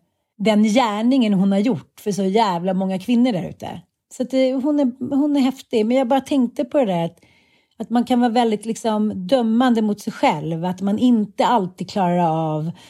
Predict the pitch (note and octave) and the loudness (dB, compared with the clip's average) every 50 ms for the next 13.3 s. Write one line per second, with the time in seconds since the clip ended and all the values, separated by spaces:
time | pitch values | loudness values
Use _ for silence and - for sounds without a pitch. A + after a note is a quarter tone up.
0 | - _ _ _ - F#3+ F3 - - F#3 G3 G3 F#3+ F#3 F#3 F3+ F3+ F#3 - G3+ | -20 _ _ _ -8 -8 -8 -6 -6 -2 -2 0 2 2 2 2 2 2 2 2
1 | F#3+ G3 F#3+ - G#3+ G#3 F#3+ F#3+ F#3 F#3 F3 F3 G3 F#3+ F3 D#3+ G#3 F#3+ F#3+ - | 2 0 0 0 0 0 2 2 2 0 0 0 0 0 0 0 -2 -2 -4 -6
2 | - G3+ G3+ G3 G3+ G3 F#3 F#3 F#3 F#3 F#3 F3+ F3+ - F#3 F#3 F3+ F#3 - A3+ | -6 -2 0 0 0 0 0 0 0 0 0 -2 0 0 0 0 -2 -2 -4 -2
3 | G#3+ G3 F3+ F#3 - G#3+ G3 G3 G3 F#3 F#3 F#3+ G3 F#3+ F#3 F#3 F3+ F#3 - F#3 | -2 -2 -2 -2 -2 0 0 2 2 0 0 0 0 2 0 0 -2 -4 -8 -10
4 | - - - - C#4 B3+ A#3+ A3+ - - A#3 - - - A#3+ A#3 A3 G3+ G3 F#3+ | -10 -12 -4 -2 2 2 2 2 0 -2 -6 -8 -4 0 2 2 2 2 2 0
5 | F#3 G3 F#3+ G3 - G3 F3+ - - G3 F3+ F3 F3+ F3 F3 - - - - - | 0 -2 -2 -2 -6 -6 -6 -4 -2 -2 0 0 0 -2 -4 -6 -14 -20 -20 -20
6 | - _ _ _ - - A3 A3+ A#3 A3+ A3+ - - - B3 A#3+ A#3 A3+ G#3+ G3+ | -20 _ _ _ -12 -2 0 0 2 2 0 -2 0 2 2 2 4 2 2 2
7 | G#3+ G#3 G3+ G3 F3+ - - G#3 G3+ G#3 G3 G3 F#3+ F3+ F3+ - F3+ F#3+ A3 G#3 | 0 2 0 -2 -2 -4 -4 -2 0 0 0 0 0 -2 -2 -6 -6 -4 -2 0
8 | G#3+ A3 A#3 A#3+ B3 A#3+ A#3+ - A#3+ A3 - B3 A3+ A3 A3 - B3 C4+ C4 B3+ | 2 2 2 2 2 0 0 -2 -4 -2 0 0 0 0 0 0 0 2 2 2
9 | A#3+ G3+ F3+ E3 E3 E3+ D#3+ D#3+ D#3 D#3 - G3+ G3 - - A#3+ G#3+ G#3 G#3+ - | 2 2 0 0 0 -2 -2 -4 -4 -4 -4 -8 -8 -4 0 0 0 0 0 0
10 | B3+ C4 A#3+ F#3+ F3 - - F#3 F3+ F3 E3 E3 D#3 D#3 D#3+ D#3+ D#3+ D#3+ D#3 D3+ | 2 2 2 2 0 -2 -2 -2 0 0 0 -2 -2 -2 -4 -4 -4 -4 -4 -2
11 | D3+ D#3 E3 - - - - - _ - G#3+ A3 A3 G#3+ - A3+ G#3 G#3 G3+ G3 | -4 -4 -6 -8 -12 -20 -20 -20 _ -2 0 0 0 -2 -4 -4 -4 -4 -4 -2
12 | G#3 G#3+ G#3+ G#3+ A#3+ A#3+ A#3+ B3 A#3+ G#3+ A#3+ G3+ G#3+ C#4+ D4+ D4+ C4 - - A#3+ | -2 0 2 2 4 4 4 2 2 2 2 0 2 0 0 0 -2 -2 -2 -2
13 | G3+ F3 - G3+ G3 | -2 -2 -2 -4 -4